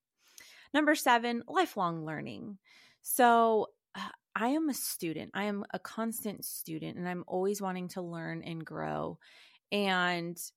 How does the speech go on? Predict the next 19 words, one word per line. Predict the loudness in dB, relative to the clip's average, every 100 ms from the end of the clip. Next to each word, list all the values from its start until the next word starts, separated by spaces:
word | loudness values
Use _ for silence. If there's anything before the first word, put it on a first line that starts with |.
| _ _ _ _ _ _
hello, | -8 -4 0 0 0
that's | -2 -2
my | -4 -2
word, | 0 0
you | -2 -4
know, | -4
is | -4 -6
growth. | 0 2 4 0 -4
And | -6 -4 -4
so | 0 2 4 2
I, | 0 -4 -4
I | -4 -4
definitely | -4 -4 -2 -2 -2 -2 -2 -4 -2
don't | 0 0 -2
want | -4 -4 -4 -8
to | -6 -8 -12 _ _ _ _ _ _ -10
become | -4 -4 0 2 2 0 -4
or | -6
think | -8 -6 -4 -4 -6